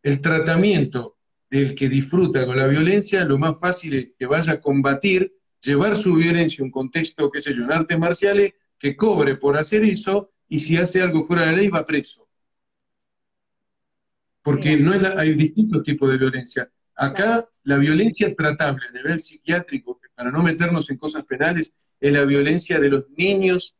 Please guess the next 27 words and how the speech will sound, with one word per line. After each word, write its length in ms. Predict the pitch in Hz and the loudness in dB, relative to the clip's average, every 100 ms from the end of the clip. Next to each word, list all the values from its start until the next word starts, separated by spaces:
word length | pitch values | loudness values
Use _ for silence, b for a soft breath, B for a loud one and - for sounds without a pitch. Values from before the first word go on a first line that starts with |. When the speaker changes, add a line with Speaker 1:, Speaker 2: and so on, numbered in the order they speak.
| _ | _
Speaker 1:
asustados 1120 | - 131 - 127 - - 180 135 131 147 - _ _ _ | -6 -6 -4 -6 -6 -2 -2 -2 -2 -6 -8 _ _ _
que 120 | 123 | -4
cuando 400 | 135 135 139 139 | 0 2 2 0
crecen, 680 | 170 165 143 - 139 156 - _ _ _ | 0 0 0 0 0 0 -8 _ _ _
por 280 | - 120 120 | -8 -8 -4
falta 420 | 165 180 160 131 | -2 0 -2 -2
de 80 | 135 | 0
ese 220 | 139 139 | -2 -4
control, 400 | - 123 147 165 | -4 -4 -2 0
hacen 240 | 156 - _ | 0 -4 _
cosas 320 | 127 - 120 | -20 -20 -8
violentas. 460 | 123 120 110 - _ | -4 -2 -4 -14 _
Si 160 | - | -2
es 120 | 202 214 | 0 2
alguien 260 | 202 180 | 0 -2
que 120 | - | -4
disfruta 520 | 139 139 - 214 208 160 | -6 -6 -2 -2 0 -2
con 100 | 135 | -2
la 80 | |
violencia, 560 | 127 139 175 - 180 - _ _ | 0 -2 -2 -4 -6 -6 _ _
es 160 | 139 180 | -4 -2
otro 280 | 180 160 | 0 -2
terreno, 320 | 143 131 120 - _ | 0 -2 -4 -20 _
eso 120 | - | -20
es 100 | - | -20
otra 220 | 170 123 | -18 -20
cosa. 280 | - _ | -20 _